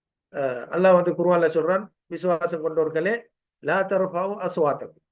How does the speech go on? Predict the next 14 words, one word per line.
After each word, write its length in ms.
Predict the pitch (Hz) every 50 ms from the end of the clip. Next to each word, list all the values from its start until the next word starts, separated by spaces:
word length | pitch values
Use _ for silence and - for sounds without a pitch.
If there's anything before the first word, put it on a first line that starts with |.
| _ _ _ _ _ _ _ _ - 170
ஃபௌக 280 | 190 190 190 180 170 165
சௌத்தின் 360 | - 170 165 156 - 160 147 139
நபி." 460 | 139 143 143 139 131 - - _ _ _ _ _ _ _ _ _ _
உங்களுடைய 440 | - 180 196 202 196 196 190 175 156
சத்தங்களை 840 | - 170 165 170 185 175 175 165 156 151 160 180 202 - - _ _ _ _
ரசூலுடைய 540 | - 160 156 - 214 226 233 233 220 214 202
சத்தத்தின் 520 | 185 196 180 185 - 185 - - 180 165
மீது 320 | 165 165 165 170 170 156 156
உயர்த்தாதீர்கள். 800 | 160 156 156 156 147 139 135 131 131 131 123 123 - 123 110 - - _ _ _ _ _ _ _ _ _ - 135
"வலா 220 | 165 190 202 202
தஜ்ஹரு 640 | 190 185 185 185 185 196 185 180 196 196 202 196 185
லஹு 320 | 180 180 180 196 190 175
பில் 240 | 185 185 185 180 180
கவுல் 460 | - 180 190 208 202 147 131 - _